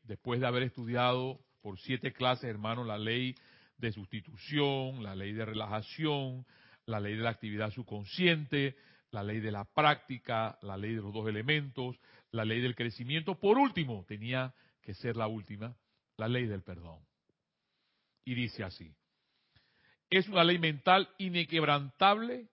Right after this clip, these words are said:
que tengas que perdonar a otros si quieres demostrar por encima de tus dificultades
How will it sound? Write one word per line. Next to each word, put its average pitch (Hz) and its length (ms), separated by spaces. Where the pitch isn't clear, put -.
que 113 140
tengas 185 520
que 147 120
perdonar 117 640
a 110 120
otros 175 420
si - 280
quieres 180 440
demostrar 208 800
por 135 160
encima 196 500
de 135 100
tus 269 300
dificultades 196 880